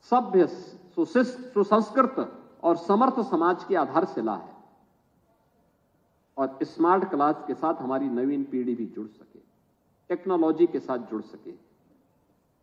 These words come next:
डीबीटी के माध्यम ने देश के अंदर और दुनिया के अंदर एक नई क्रांति लाई है। तमाम प्रकार की योजनाओं के माध्यम से मोदी जी ने आज के युवाओं के जीवन में एक नया परिवर्तन ला-, लाया है,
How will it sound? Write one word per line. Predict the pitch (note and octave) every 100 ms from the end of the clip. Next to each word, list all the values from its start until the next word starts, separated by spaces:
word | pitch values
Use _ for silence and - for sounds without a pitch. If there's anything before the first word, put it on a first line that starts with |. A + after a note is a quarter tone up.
| _ _ _ _ _
डीबीटी | E3+ G#3 A3 A3+
के | A3
माध्यम | G#3 G#3+ - A#3
ने | A#3 G#3+
देश | G3 A3+ A#3 A#3
के | A3
अंदर | A3+ A#3 A#3
और | G3+
दुनिया | D#3 A3 A#3+
के | A3+ A#3
अंदर | A3+ A#3
एक | A#3
नई | A3+ A#3+
क्रांति | A3+ A3+ A#3 A#3
लाई | A3+ A3+ A#3+ G3
है। | - - - - _ _ _ _ _ _ _ _ _ _ _ _ _ _ _ _ _ _ _ _ _ -
तमाम | A3 B3 B3+ B3+ -
प्रकार | A#3 A#3+ A#3+
की | A#3
योजनाओं | B3 A#3 A#3 A#3 A#3+ A#3+
के | A#3+
माध्यम | A#3 A#3 B3 B3
से | B3
मोदी | G#3 A3 A3+ B3
जी | A#3+
ने | B3 A#3
आज | A3+ A3+
के | - B3
युवाओं | A#3 A3+ A#3 B3
के | A#3+ A#3+ A3+ - -
जीवन | F#3 A#3+ B3+
में | C4 D4 D4 - - - - _ G3+
एक | G#3+
नया | F#3+ G#3 G#3
परिवर्तन | G3 F#3 A3 G3 C4 A#3+
ला-, | E3+ D#3 -
लाया | D3+ D#3+ C#3+
है, | A2+ F#2